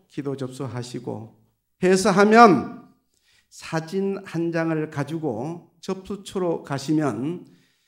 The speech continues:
무료 어르신 이름을 되게 예쁘게 제가 지었습니다. 조계사가 드리는 행복한 선물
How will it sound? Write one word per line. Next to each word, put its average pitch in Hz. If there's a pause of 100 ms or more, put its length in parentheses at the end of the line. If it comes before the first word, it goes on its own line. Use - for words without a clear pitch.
(220)
무료 170
어르신 180
이름을 165
되게 175
예쁘게 180
제가 156
지었습니다. 123 (880)
조계사가 208
드리는 180
행복한 220
선물 143